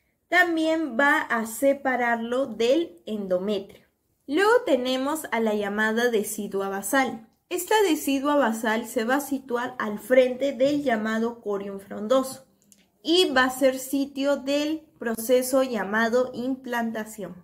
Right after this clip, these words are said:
Y finalmente tenemos a lo que sería la decidua parietal. Esta decidua parietal, eh, va a ser el resto de cavidad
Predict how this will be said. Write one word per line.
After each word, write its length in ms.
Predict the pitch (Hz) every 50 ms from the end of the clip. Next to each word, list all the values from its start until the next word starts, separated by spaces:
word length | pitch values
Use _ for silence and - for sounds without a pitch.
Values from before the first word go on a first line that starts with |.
| - _ _
Y 220 | - 302 339 370
finalmente 760 | 392 - 339 302 285 294 294 294 294 294 294 294 294 320 320
tenemos 560 | 311 285 247 226 226 240 233 233 247 262 262 -
a 100 | - 233
lo 160 | 233 220 208 -
que 100 | - 202
sería 520 | - - 202 196 220 220 226 226 226 233
la 160 | 240 220 202
decidua 760 | 180 180 185 185 - - 208 202 196 196 196 196 196 196 196
parietal. 600 | - 185 185 185 196 208 208 - 294 302 294 294 - - - _ _ _ _ _ _ _
Esta 260 | - 359 370 370 - 480 480 453 392
decidua 680 | 302 - - 285 277 277 269 269 285 285 285 285 285
parietal, 720 | 277 233 202 196 190 180 185 196 196 196 202 226 247 - - _ _ _ _ _ _ _ -
eh, 240 | 233 233 220 214 202
va 140 | 208 285
a 40 | 320
ser 220 | 311 - 349 349 320
el 200 | 294 254 233 233
resto 500 | 247 277 277 269 - - - 294 311 302
de 160 | 311 247 226
cavidad 600 | - 220 208 196 208 208 202 226 233 240 -